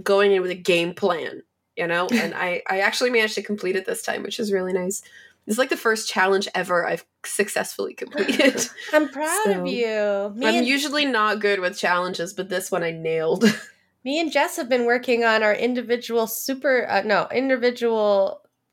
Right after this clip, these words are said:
Speaker 2: Speedy Legacies for, like, half a year now.
Speaker 1: Jesus.
Speaker 2: <laughs> But this
Speaker 1: I
Speaker 2: one, you finished. I've, I made a,
Speaker 1: I
Speaker 2: I've
Speaker 1: finished
Speaker 2: made
Speaker 1: in a
Speaker 2: headway.
Speaker 1: week.
Speaker 2: Yeah, you finished quick.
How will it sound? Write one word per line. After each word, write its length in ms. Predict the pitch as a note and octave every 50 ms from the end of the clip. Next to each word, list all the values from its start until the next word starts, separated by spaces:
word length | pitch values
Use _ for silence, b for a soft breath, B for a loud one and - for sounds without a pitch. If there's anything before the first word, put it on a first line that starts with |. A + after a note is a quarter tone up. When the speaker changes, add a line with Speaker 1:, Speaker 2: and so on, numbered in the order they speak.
| _ _ _ _ -
Speaker 2:
Speedy 460 | - - - - A#3+ A#3 A#3+ A#3 A#3 A3
Legacies 640 | G#3 G3+ G3+ A3+ A3+ C4+ C4 - G#3 F#3+ F#3 F3+
for, 140 | - F#3+ F3+
like, 360 | F3 E3+ E3+ F3 - - _ _ _ _ _ _ _ _ _ _ _ _
half 320 | _ - G3+ G3+ G#3 - -
a 60 | G#3
year 280 | G3 G3 G#3+ C4 D#4+
now. 300 | C#4+ F#3 D#3+ D#3 D#3 D#3+ - B B B B
Speaker 1:
Jesus. 920 | C4+ - D4+ - - - F#3 G#5+ G#5 G#5+ G#5 G5 F#5+ - F#3+ - B3+ C4 -
Speaker 2:
<laughs> 400 | E4 - - - - - - -
But 140 | B3+ B3 B3
this 100 | G3+ G3+
Speaker 1:
I 140 | G3+ G#3+ A3
Speaker 2:
one, 160 | A3 - A3+
you 120 | B3+ D4+ E4
finished. 500 | - - D4 C#4 C#4 C4+ C4+ C4+ - -
I've, 380 | A3 A#3+ B3 C4+ D4 C#4+ C#4 C4+
I 160 | - - B3 C#4+
made 260 | F4 F#4 G4 G4 F#4
a, 240 | E4+ D#4+ C4+ - -
Speaker 1:
I 40 |
Speaker 2:
I've 60 | C4 D4
Speaker 1:
finished 280 | B3+ - D#4+ C#4+ -
Speaker 2:
made 60 | F#4+
Speaker 1:
in 40 | D#4+
a 40 | B3+
Speaker 2:
headway. 480 | G3 - A#3+ G3+ F#3+ F3+ F3 F3 F3 F#3
Speaker 1:
week. 220 | G3 - - - _ _ _ _ _ _ _ _ _ _ _ _ -
Speaker 2:
Yeah, 100 | A#3+ B3
you 120 | C4 D#4 G4+
finished 380 | - B4 C4 B3+ C4 - - -
quick. 340 | A#3+ G3+ F3 - - -